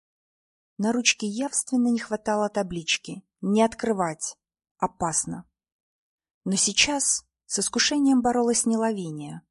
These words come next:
а Захар, лежавший на кровати и недовольно буравивший дверь взглядом.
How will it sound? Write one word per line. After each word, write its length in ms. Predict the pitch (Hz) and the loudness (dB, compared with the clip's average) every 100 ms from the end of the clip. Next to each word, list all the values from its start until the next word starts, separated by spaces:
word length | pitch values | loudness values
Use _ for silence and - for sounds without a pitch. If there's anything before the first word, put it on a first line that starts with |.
| _ _ _ _ _ - | _ _ _ _ _ -4
а 100 | 196 | -2
Захар, 640 | 233 226 - 208 156 - _ _ _ _ - | 0 -2 -2 -4 -4 -12 _ _ _ _ -4
лежавший 540 | 175 170 175 - 170 | -2 0 0 0 0
на 100 | 170 | -4
кровати 480 | - 180 226 254 180 | -4 -4 -2 -2 -2
и 140 | 196 | -2
недовольно 640 | 180 170 180 196 262 240 226 | -4 -2 0 0 2 0 2
буравивший 640 | 196 190 190 190 - 185 | 2 2 0 -2 -2 -2
дверь 300 | 160 170 170 | -2 -4 -4
взглядом. 720 | 165 - 170 156 - 160 170 | -6 -6 -4 -4 -6 -10 -12